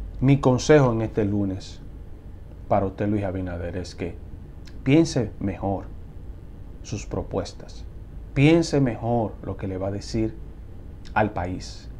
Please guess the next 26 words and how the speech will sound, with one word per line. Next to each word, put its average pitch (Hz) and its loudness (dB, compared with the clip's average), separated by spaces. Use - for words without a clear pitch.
piense 143 6
mejor 101 -2
cómo 92 -2
se 92 -4
va 95 0
a - 2
reflejar 92 -2
y 95 -4
cómo 90 -4
va 90 0
a 98 0
reflejar 95 -2
sus - -6
políticas 98 -4
de 92 -6
gobierno, 85 -8
porque 95 -4
déjeme 104 -2
decirle, 92 -4
el 104 -2
pasado 107 0
domingo 104 0
muchos 131 6
de 95 -2
nosotros 92 -6
esperábamos 90 -4